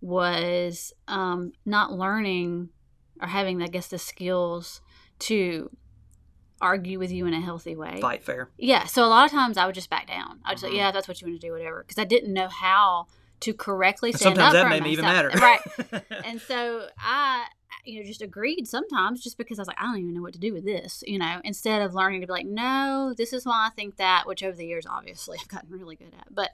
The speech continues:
Speaker 2: Mm-hmm.
Speaker 1: so the mistake I made was just giving in instead of being brave enough, I guess, to go to toe-to-toe with you on, on why we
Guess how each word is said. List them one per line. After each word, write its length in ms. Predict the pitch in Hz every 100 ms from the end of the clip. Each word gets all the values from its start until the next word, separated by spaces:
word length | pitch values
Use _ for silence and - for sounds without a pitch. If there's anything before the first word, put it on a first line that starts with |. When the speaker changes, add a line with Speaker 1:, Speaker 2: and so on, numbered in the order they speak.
| -
Speaker 2:
Mm-hmm. 200 | 135 139
Speaker 1:
so 200 | - 240
the 100 | 226
mistake 280 | 220 220 220
I 120 | 202
made 360 | 208 196 185 180
was 440 | 175 185 180 180 -
just 200 | 202 214
giving 340 | 202 214 196 190
in 240 | 233 190
instead 480 | 175 175 - 180 175
of 160 | 170 _
being 200 | 190 185
brave 340 | 170 165 190 175
enough, 240 | 175 170
I 80 | 175
guess, 180 | 180 165
to 80 | 180
go 160 | 180
to 100 | 175
toe-to-toe 680 | 170 - 185 170 - 180 180
with 220 | 180 190 175
you 140 | 170
on, 160 | 170 170
on 220 | 170 170
why 200 | 170 170
we 200 | 170 175